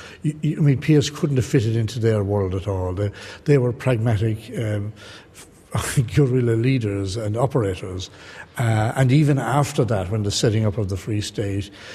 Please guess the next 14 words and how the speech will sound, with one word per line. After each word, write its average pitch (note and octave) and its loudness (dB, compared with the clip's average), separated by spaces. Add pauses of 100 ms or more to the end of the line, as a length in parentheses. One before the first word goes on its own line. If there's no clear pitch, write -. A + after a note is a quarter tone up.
(160)
I C3 4
don't B2 4
know A#2+ 4
would A2 2
Pearse G#2+ 0
have G#2+ 2
any A2+ 2
role G#2 2
to - -10
play G#2 0
in G2+ -2
the G#2 -2
kind G2 -4
of F#2 -6